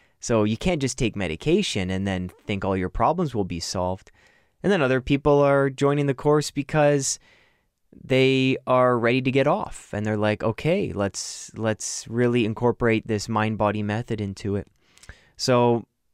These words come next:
anyways, the link's in the description. You can watch a free, uh, six-part video series about it. And, uh, you can sign up if you'd like, and I can't wait to meet you. It'd be a great way to meet you and a few other awesome peeps around the world.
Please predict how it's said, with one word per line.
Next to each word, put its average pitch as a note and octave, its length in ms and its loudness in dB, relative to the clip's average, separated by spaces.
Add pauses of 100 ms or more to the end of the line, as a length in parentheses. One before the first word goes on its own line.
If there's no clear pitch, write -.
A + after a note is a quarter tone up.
(160)
anyways, A2 380 2
the B2+ 100 2
link's C#3 220 0
in C3+ 60 0
the B2 80 4
description. A2+ 560 0
You G#2+ 100 0
can A2+ 140 -4
watch G#2+ 300 0
a F#2+ 300 2 (240)
free, B2+ 600 2 (500)
uh, G#2 180 -4
six-part - 800 0
video A2 380 2
series G#2 640 2
about G2+ 340 4
it. - 280 0 (380)
And, A2 320 0
uh, A#2 300 4
you A#2+ 100 -2
can B2+ 140 -2
sign C3+ 260 0
up C3 140 -4
if A#2+ 100 -6
you'd B2+ 140 -2
like, D#3 240 0
and G#2 100 -2
I G2+ 60 -2
can't A2 260 -4
wait A#2+ 180 -2
to B2 80 -6
meet C#3+ 280 -6
you. F2 160 -8 (300)
It'd - 100 -12
be A2 100 0
a G2+ 40 0
great G#2+ 220 0
way A2+ 140 2
to A2 60 0
meet A2 180 0
you C3 240 2
and A2 260 -2
a G2+ 140 0
few A2+ 240 -2
other G2+ 220 2
awesome G2+ 280 -4
peeps - 280 -6
around G2+ 220 -4
the G2 60 -4
world. A2 360 -4